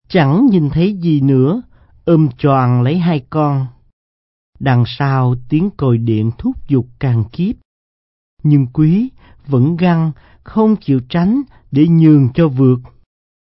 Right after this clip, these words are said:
Nói cho đúng thì cũng hơi khó tránh. Đường đã hẹp mà xe bò,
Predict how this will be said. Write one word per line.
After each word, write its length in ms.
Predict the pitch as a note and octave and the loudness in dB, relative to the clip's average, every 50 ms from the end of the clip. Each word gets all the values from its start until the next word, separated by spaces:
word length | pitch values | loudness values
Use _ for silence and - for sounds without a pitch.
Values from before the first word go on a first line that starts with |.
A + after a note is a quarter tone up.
| _ _ _ _ _ _ _ _ _ _ - | _ _ _ _ _ _ _ _ _ _ 0
Nói 180 | D3 E3 E3+ - | 0 0 0 0
cho 160 | - D3 C3+ | -2 -2 0
đúng 420 | C3 C3+ D3 D3+ E3 G3+ B3+ D#4 D#4 - _ _ _ _ _ | 2 2 2 4 4 2 0 -2 -4 -10 _ _ _ _ _
thì 380 | - D3 D3 C#3+ C#3 C#3 C#3 B2 | -4 0 0 2 4 4 2 0
cũng 220 | B2+ B2+ C#3 E3 | 0 -2 -2 0
hơi 220 | E3+ F3 E3+ D#3+ D3 | 2 2 2 0 0
khó 340 | - - E3+ D#3+ F3 G3+ A3+ - - | -4 -6 -6 -4 -4 -4 -4 -6 -6
tránh. 360 | G3 E3+ F3 F#3+ A3+ C#4+ E4 - _ _ _ _ _ _ _ _ _ _ _ - - _ | -4 -4 -2 -2 -2 -4 -6 -10 _ _ _ _ _ _ _ _ _ _ _ -20 -14 _
Đường 500 | D3 D3 D#3 D#3 D#3 D#3 D3+ D3 D3 C#3 | 0 2 4 6 8 8 6 6 4 2
đã 140 | C#3+ D3+ F3 | 0 -2 -2
hẹp 340 | E3 D#3 D3+ C3+ C3 B2 B2+ _ _ - - - _ _ _ | 0 0 0 0 -2 -4 -6 _ _ -20 -20 -20 _ _ _
mà 540 | - B2+ C3 B2+ B2 B2 A#2 A#2 A#2 A2+ A2 | -4 -2 -2 0 0 -2 -2 -2 -2 -4 -6
xe 300 | G#2+ - - - C#3 C3+ | -8 -8 -6 -4 -2 -2
bò, 520 | B2+ B2+ B2 A#2+ B2 A#2+ A2+ A2 A2 A2 | -2 -2 -2 0 0 0 -2 -2 -6 -8